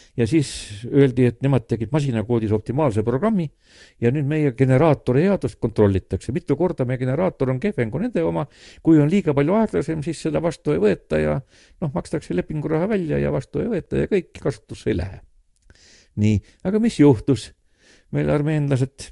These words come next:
me, me ise ei teinud, lasime armeenlastel teha loomulikult, et mõtlesime, et see on nii lihtne. Nad kirjeldasid ära,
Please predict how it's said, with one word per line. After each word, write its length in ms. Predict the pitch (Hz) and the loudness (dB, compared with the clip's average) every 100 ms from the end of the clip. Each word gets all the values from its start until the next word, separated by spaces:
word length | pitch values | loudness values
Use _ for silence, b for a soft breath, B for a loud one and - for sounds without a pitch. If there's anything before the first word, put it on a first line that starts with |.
| - | -8
me, 160 | 113 117 85 | -2 -2 4
me 160 | 90 - | 6 6
ise 100 | 90 | 2
ei 80 | 120 | -4
teinud, 320 | 165 95 98 | -4 -2 -2
lasime 260 | 95 98 92 | -2 0 0
armeenlastel 560 | 107 110 101 - 143 220 | 0 0 -2 -2 -2 0
teha 160 | 185 | 2
loomulikult, 640 | 160 160 147 143 - - | 2 0 -4 -10 -16 -20
et 60 | - 151 | -12 -10
mõtlesime, 340 | 185 120 101 | -8 -8 -6
et 80 | 95 | -4
see 140 | 117 123 | -2 -2
on 60 | |
nii 80 | 170 | -2
lihtne. 320 | 208 - - B B B B - | -4 -6 -10 B B B B -6
Nad 80 | - | 0
kirjeldasid 460 | 85 78 95 143 | 0 0 -2 0
ära, 100 | 202 | 2